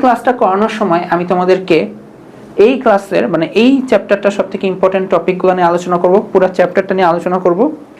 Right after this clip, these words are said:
কী কী টাইপের কোশ্চেন থাকতে পারে সেগুলো নিয়ে আলোচনা করব, এমসিকিউ, এসকিউ সবগুলো নিয়ে আলোচনা করা হবে। এরপর ক্লাসে একটা নির্দিষ্ট সময় পর তোমাদেরকে আমরা একটা লাইভ এক্সাম নিব। কী নিব? তোমাদের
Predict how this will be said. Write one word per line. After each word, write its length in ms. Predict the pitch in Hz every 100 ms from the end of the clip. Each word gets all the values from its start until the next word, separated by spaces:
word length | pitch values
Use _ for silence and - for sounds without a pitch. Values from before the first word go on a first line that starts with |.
| - - - - - - - - - -
কী 100 | 202
কী 60 | 214 202
টাইপের 220 | 202 202
কোশ্চেন 240 | 185 208 190
থাকতে 200 | 175 - 185
পারে 120 | 190 190
সেগুলো 240 | 175 170 180
নিয়ে 100 | 175
আলোচনা 280 | 175 175 185
করব, 220 | 185 185 226 254 - - - - 165
এমসিকিউ, 420 | 170 170 190 196 196 -
এসকিউ 400 | 156 156 - 196 226 - -
সবগুলো 360 | 208 208 196 196
নিয়ে 120 | 196 196
আলোচনা 380 | 156 160 165 247 -
করা 160 | 170 139
হবে। 160 | 123 - - - - - - 208
এরপর 200 | 220 262
ক্লাসে 240 | 262 214 233
একটা 120 | 262 226
নির্দিষ্ট 420 | 214 208 233 - 247 -
সময় 260 | 208 208 208
পর 140 | 190 214 - - -
তোমাদেরকে 520 | 202 226 254 254 185 180 220 - 160
আমরা 160 | 180 180
একটা 140 | 175 180 147
লাইভ 140 | 165 170
এক্সাম 220 | - 147 123
নিব। 100 | 117 - - - - - -
কী 60 | 196
নিব? 100 | 208 269
তোমাদের 260 | 202 196